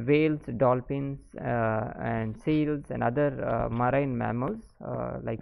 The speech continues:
sea lions, uh, walrus, sea cow, et cetera. Uh, they can generate their own, uh,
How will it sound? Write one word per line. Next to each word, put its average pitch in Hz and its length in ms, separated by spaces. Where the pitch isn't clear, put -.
sea 139 140
lions, 131 520
uh, 120 200
walrus, 117 600
sea 123 240
cow, 123 160
et 120 160
cetera. 120 420
Uh, 123 320
they 127 120
can 160 240
generate 156 440
their 143 200
own, 175 300
uh, 123 220